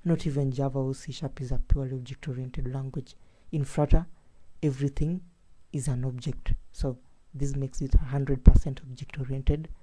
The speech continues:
only comparable to Ruby. Now, it supports, uh, object-oriented features like inheritance and encapsulation.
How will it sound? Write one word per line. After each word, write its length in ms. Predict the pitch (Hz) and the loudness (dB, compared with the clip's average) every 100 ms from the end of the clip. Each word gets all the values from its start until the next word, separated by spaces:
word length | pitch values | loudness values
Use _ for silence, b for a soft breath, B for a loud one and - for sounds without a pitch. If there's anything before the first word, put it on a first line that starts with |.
| b b b b | b b b b
only 200 | 165 143 | -2 -2
comparable 680 | 139 147 127 - 135 131 123 | 0 -2 4 4 4 -2 -4
to 220 | 123 143 | -6 -6
Ruby. 400 | 123 135 131 123 - b b b - | -2 -2 0 0 -2 b b b -10
Now, 260 | 143 123 117 - _ - - | -6 -6 -10 -18 _ -20 -12
it 180 | - 151 | -4 -4
supports, 920 | - - - - - - 170 - - - - - - - _ | -4 -8 0 2 10 10 8 0 -8 -10 -18 -20 -20 -20 _
uh, 320 | - 135 127 123 113 - - | -2 0 0 -4 -8 -12 -10
object-oriented 800 | 135 123 139 147 131 135 139 - | -8 -6 -4 -2 -2 0 0 0
features 480 | - 139 - 135 | -8 -6 -6 -6
like 220 | 131 127 139 | -6 -6 -6
inheritance 680 | 123 143 139 139 143 135 | -6 8 8 8 0 -6
and 120 | 143 | -8
encapsulation. 920 | 135 127 123 139 - - 143 - 160 | -6 -8 -2 -2 0 -2 -6 -2 -2